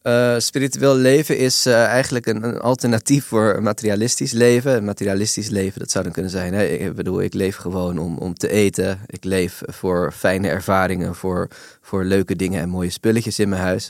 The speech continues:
Spiritueel leven tilt het wat mij betreft een beetje op. En dat dwingt me om na te denken, wat zijn mijn waarden? Hoe heeft mijn karakter zich ontwikkeld en hoe staat mijn ziel?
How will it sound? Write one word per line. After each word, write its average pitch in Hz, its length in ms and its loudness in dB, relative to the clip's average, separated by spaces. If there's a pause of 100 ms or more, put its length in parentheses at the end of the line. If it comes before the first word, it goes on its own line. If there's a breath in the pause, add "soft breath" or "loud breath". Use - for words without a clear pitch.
(100)
Spiritueel 95 640 -4
leven 92 380 -4
tilt 101 260 -2
het 85 140 -8
wat - 100 -14
mij 90 180 -4
betreft 90 360 -6
een 90 80 -8
beetje 90 280 -10
op. - 260 -4 (240)
En 98 120 -12
dat 90 140 -8
dwingt 107 300 0
me 98 100 -4
om 71 180 -6
na 92 180 -4
te 92 120 -10
denken, 92 260 -6
wat 98 180 -2
zijn 98 200 -2
mijn 87 180 -6
waarden? 104 460 -2 (600 loud breath)
Hoe 104 200 -2
heeft 95 200 -4
mijn 92 200 -6
karakter 98 440 -8
zich 110 280 -2
ontwikkeld 107 600 -4
en 95 140 -6
hoe 95 160 -8
staat 92 440 -6
mijn 87 260 -8
ziel? 95 380 -4